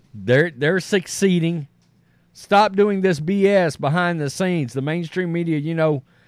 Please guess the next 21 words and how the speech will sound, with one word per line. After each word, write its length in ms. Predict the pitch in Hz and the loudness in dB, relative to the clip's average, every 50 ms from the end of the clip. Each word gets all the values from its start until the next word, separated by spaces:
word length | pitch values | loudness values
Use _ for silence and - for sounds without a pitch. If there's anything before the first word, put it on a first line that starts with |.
| _ _ _ _ _ _ _ _ _ - | _ _ _ _ _ _ _ _ _ -2
they're 240 | 123 151 160 147 - | 0 0 0 0 0
effing 380 | 160 180 185 - 208 202 185 | -2 -2 0 0 0 -2 0
with 180 | 170 165 151 - | -2 -2 0 2
us, 240 | 165 165 160 151 - | 2 2 2 2 -2
and 120 | 160 147 | -4 -4
that's 420 | 147 147 156 156 - - - - - _ _ _ _ _ _ _ _ - | -2 -2 -2 -2 -4 -8 -16 -16 -18 _ _ _ _ _ _ _ _ -2
cool. 360 | - 233 240 226 208 190 175 | 2 4 6 8 6 6 6
We 140 | 165 170 170 | 4 2 2
can 320 | - - 190 170 156 147 | 2 0 -2 0 0 -2
do 220 | 147 202 226 208 | 0 2 2 2
it 140 | 202 190 - | 2 2 0
ourselves. 680 | - 170 170 165 143 - - 208 208 202 175 156 147 117 | 0 0 0 0 -2 -2 0 2 4 4 4 4 2 0
We 220 | 135 156 180 180 165 | -2 -4 -4 -4 -4
still 500 | 151 - - - 214 214 208 202 202 - | -8 -8 0 2 2 4 4 2 0 -2
on 200 | - 165 170 165 | -2 -4 -2 -2
the 80 | 160 151 | -2 -4
rise 540 | 135 143 160 170 180 180 180 180 175 156 - | -2 0 0 2 2 4 2 2 0 -2 -4
without 480 | 151 151 143 - 170 165 160 156 - | -6 -6 -4 0 0 2 2 0 0
these 220 | - 160 160 143 139 | -4 -6 -6 -4 -4
mother 340 | 151 151 156 147 156 147 - | -2 0 0 0 -2 -2 0
effers. 540 | 156 160 143 - - 135 123 104 - - | -2 -2 -2 -2 -4 -4 -4 -4 -8 -12